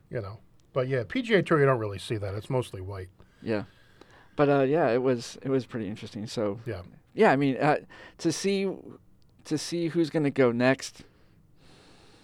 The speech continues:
Speaker 2: you know, now, uh, who just, who just
Speaker 1: I
Speaker 2: des-
Speaker 1: mean, Matthew Wolff just went. That's a
Speaker 2: Right.
Speaker 1: big name, too.
Speaker 2: Well, that's a, that's a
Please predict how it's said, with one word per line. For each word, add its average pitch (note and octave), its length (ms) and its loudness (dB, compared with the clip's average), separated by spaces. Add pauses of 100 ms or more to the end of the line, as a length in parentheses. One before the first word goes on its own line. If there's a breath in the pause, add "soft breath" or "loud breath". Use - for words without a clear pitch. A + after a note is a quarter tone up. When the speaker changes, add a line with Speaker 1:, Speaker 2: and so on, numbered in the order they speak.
(380 soft breath)
Speaker 2:
you C#3 140 0
know, B2+ 120 4
now, B2+ 400 4 (920 soft breath)
uh, A2 360 -6
who C3 160 -6
just, B2 220 -4
who B2 220 -6
just B2 260 -6
Speaker 1:
I A#2 40 -6
Speaker 2:
des- C3+ 160 0
Speaker 1:
mean, A2+ 80 -6
Matthew C3+ 340 2
Wolff C3+ 320 4
just G#2 260 -4
went. G#2 260 -6
That's C3 140 2
a - 20 4 (100)
Speaker 2:
Right. G2+ 120 4
Speaker 1:
big G#2+ 200 -2
name, G#2 240 -4
too. G2+ 360 -2
Speaker 2:
Well, F3+ 340 6
that's D3+ 220 2
a, D3 80 2
that's D3+ 260 2
a A#2+ 220 2